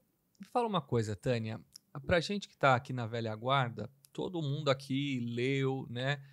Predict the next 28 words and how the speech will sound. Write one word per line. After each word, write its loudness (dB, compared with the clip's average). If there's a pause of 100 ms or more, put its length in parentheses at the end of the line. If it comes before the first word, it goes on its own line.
(140)
ah, -2
o -2
stardi 0
completo, -4
quando, -6
né, 0
foi -2
um 0
rebuliço 2
ali 0
em -8
dois -6
mil -8
e -8
seis. -2
Parece 4
que -16
foi -4
ontem, -4
mas -6
se -6
a -4
gente -10
pensar, 0
fazem -4
quase 0
vinte -2
anos 2